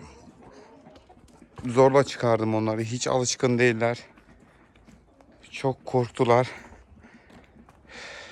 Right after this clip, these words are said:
Tek tek çıkardım desem yeridir. Bilmiyorum niye çıkmıyorlar. Demek ki hiç dışarıyla buluşmamışlar. Daha önce kafeste, kümeste.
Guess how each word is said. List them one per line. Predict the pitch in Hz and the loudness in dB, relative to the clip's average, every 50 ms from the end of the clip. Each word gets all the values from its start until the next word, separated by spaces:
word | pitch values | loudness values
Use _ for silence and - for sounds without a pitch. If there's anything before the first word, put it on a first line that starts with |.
| - - - - - - - - - - - - - - | -20 -20 -20 -20 -20 -20 -20 -20 -20 -20 -20 -20 -20 0
Tek | - - 143 - | 4 4 4 6
tek | - 147 123 - | 6 4 4 4
çıkardım | - - - 135 127 131 131 135 | 2 4 6 6 8 6 6 4
desem | 127 120 - 151 147 147 | 4 4 6 6 6 8
yeridir. | 139 139 131 131 110 117 131 - - - - - - - - - - - - - - - - - - - - - - - - - - - - - - - - - - _ - - | 8 8 8 8 6 4 4 2 0 -6 -16 -20 -20 -20 -20 -20 -20 -20 -20 -20 -20 -20 -20 -20 -20 -20 -20 -20 -20 -20 -20 -20 -20 -20 -20 -20 -20 -20 -20 -20 -20 _ -10 -6
Bilmiyorum | 120 117 123 127 123 120 120 120 123 123 120 | -2 0 2 2 4 4 4 4 4 4 4
niye | 120 120 123 | 4 4 2
çıkmıyorlar. | 117 - - - 135 127 117 113 113 127 135 131 | 2 -2 -4 -2 0 2 4 6 6 4 4 4
Demek | 127 127 123 139 127 - | 4 4 4 4 2 2
ki | - 151 156 147 - - - - - - - - - - - - - - | 2 2 2 0 -2 -12 -20 -20 -20 -20 -20 -20 -20 -20 -20 -20 -20 -6
hiç | - 170 160 - - - - - - - - 120 | -2 -2 0 0 0 -2 -4 -6 -12 -12 -8 -6
dışarıyla | 131 - - 151 151 156 160 175 160 | 0 4 6 6 6 6 6 4 4
buluşmamışlar. | 170 175 185 160 143 156 143 127 117 110 - - 113 104 98 - - - - - - - - - - - - - - - | 4 0 0 0 0 2 4 4 4 4 2 0 0 0 0 -2 -8 -16 -20 -20 -20 -20 -20 -20 -20 -20 -20 -12 -2 2
Daha | - 135 131 | 4 6 6
önce | 127 120 123 120 | 6 4 2 0
kafeste, | - 131 120 - 123 110 - - - | 0 0 0 0 0 -2 -2 -2 -4
kümeste. | - - 123 120 113 101 - - - 139 151 | -2 2 2 4 4 2 2 4 4 4 4